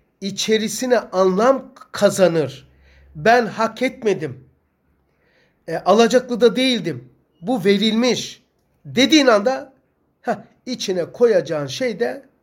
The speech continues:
o cinsten olur. Hayatın içerisine. Hayat, hayat bitmiyor. İçerisine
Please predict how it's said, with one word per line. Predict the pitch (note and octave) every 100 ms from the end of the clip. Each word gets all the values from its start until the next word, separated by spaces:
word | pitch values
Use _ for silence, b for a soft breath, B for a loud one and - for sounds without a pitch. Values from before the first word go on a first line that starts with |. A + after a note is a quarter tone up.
| -
o | A3+
cinsten | D#3 B2+ - B2+
olur. | A#2+ A2+ G#2+ - _ _ _
Hayatın | - D#3 E3+ E3 F3
içerisine. | C#3+ - A#2+ A#2+ C3+ A2+ b b b b b
Hayat, | - F#3 G3 E3+ C#3 - _ _ _ _ _
hayat | - F#3 F#3+ E3+ C3 -
bitmiyor. | D#3 G#3 C4+ C4 F#3+ C#3+ A#2 - _ _ b b b b b _ -
İçerisine | A#3+ - A#3 A#3+ - C#4 C#4+